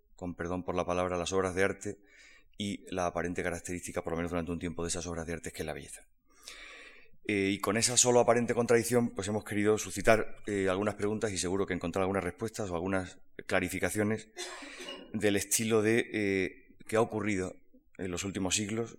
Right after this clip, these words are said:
para que una serie de individuos que se dedicaban, eh, a tradiciones artesanales y que se encuadraban en gremios profesionales, eh, que en algunas lenguas, como por ejemplo el griego, eh, se denominaban con la misma palabra,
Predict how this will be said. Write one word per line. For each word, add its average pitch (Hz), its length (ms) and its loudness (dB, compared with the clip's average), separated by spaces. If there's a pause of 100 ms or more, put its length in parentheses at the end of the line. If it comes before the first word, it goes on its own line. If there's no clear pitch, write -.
(140)
para 87 280 0
que - 80 -6
una 98 120 0
serie 101 200 0
de 98 60 4
individuos 101 540 0 (1300)
que 110 100 -4
se 104 140 6
dedicaban, 98 640 4 (160)
eh, 92 800 -2
a 104 140 2
tradiciones 107 680 0
artesanales 95 960 0
y 92 100 -8
que 95 100 -6
se 98 100 -2
encuadraban 92 400 4
en 98 100 0
gremios 104 260 2
profesionales, 104 640 0 (720)
eh, 92 420 2
que 104 100 -2
en 92 80 0
algunas 101 280 2
lenguas, 110 300 4
como 98 180 0
por 95 100 -2
ejemplo 104 240 2
el 98 60 4
griego, 104 340 4 (680)
eh, 101 220 2
se 104 100 2
denominaban 98 460 4
con 101 120 0
la 95 60 4
misma 107 240 0
palabra, 101 440 2